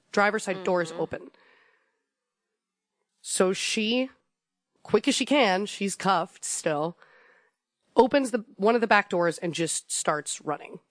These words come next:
Speaker 2: Sure.
Speaker 1: Just takes the fuck off. Like I said, she's handcuffed. She left her shoes in the car. She's totally
Speaker 2: Yeah,
Speaker 1: barefoot.
Speaker 2: fuck shoes.
Speaker 1: Yeah, fuck shoes. But also, I think, like, they just, she just didn't have 'em on. I
Speaker 2: It's
Speaker 1: think she
Speaker 2: not, there's no time.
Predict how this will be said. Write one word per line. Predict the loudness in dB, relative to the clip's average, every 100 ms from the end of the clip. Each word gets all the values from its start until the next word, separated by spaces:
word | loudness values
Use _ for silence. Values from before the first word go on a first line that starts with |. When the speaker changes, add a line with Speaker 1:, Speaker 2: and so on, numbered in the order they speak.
| _
Speaker 2:
Sure. | -4 -2 -2 0
Speaker 1:
Just | 2 2 -4
takes | -8 -8 -6 -8
the | -8
fuck | -4 -2 -2 -4
off. | -10 -10 -18 -20 -20 _ _ _
Like | 0 0
I |
said, | 0 -2 -4
she's | -2
handcuffed. | 0 0 0 -2 -6
She | -4 -2
left | 2 0 0
her | 0
shoes | 4 4
in | 2
the | 0
car. | 2 2 0
She's | -2 -4
totally | 0 0 4
Speaker 2:
Yeah, | 4
Speaker 1:
barefoot. | 2 0 2
Speaker 2:
fuck | 2
shoes. | 0 -4 -4 -8 -14 2
Speaker 1:
Yeah, | 2
fuck | 4 0
shoes. | -2 -2
But | 2 4
also, | 4 6
I | 4
think, | 2 -2
like, | -2
they | -2 -4
just, | -6 -4
she | -4
just | -4 -4
didn't | -4
have | -2
'em | -2
on. | -2 -2 -6 -12 _ -4
I | 0
Speaker 2:
It's |
Speaker 1:
think | 0 4
she |
Speaker 2:
not, | 4 4 0
there's | 0
no | 2 2
time. | 0 -2